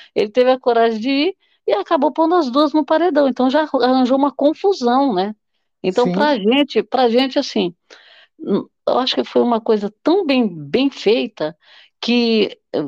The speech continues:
Speaker 1: mesmo que não tivessem de-, duas indicações pro paredão, já seria bom.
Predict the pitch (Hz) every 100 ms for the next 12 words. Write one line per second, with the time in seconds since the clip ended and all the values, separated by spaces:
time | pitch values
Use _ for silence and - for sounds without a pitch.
0 | - 208 320 370 370 320 277 262 240 214
1 | 202 - 190 190 175 208 277 233 214 208
2 | 190 190 190 185 - 170 175 170 170 214
3 | 233 220 - 190 233 240 180 165